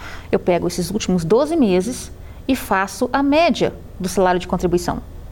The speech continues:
Se ele tiver menos de doze meses de contribuição, menos doze recolhimentos, menos de doze salários de contribuição, faço a média do que ele tiver nesse período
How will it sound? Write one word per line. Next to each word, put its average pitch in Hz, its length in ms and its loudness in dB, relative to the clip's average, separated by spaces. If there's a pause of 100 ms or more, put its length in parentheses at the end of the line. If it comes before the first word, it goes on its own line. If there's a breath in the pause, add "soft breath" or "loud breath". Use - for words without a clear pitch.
(400)
Se - 160 -4
ele 370 80 -4
tiver 233 320 2
menos 208 320 4
de 220 60 2
doze 190 260 4
meses 175 640 0
de 170 100 0
contribuição, 175 680 0
menos 185 360 0
doze 185 280 2
recolhimentos, 180 560 2
menos 185 240 0
de 175 60 -2
doze 190 280 4
salários 185 360 2
de 175 60 -4
contribuição, 185 540 0 (380 loud breath)
faço 240 320 -2
a 330 40 2
média 226 320 2
do 240 80 0
que - 120 -4
ele 302 80 0
tiver 240 400 2
nesse 247 340 0
período 226 500 2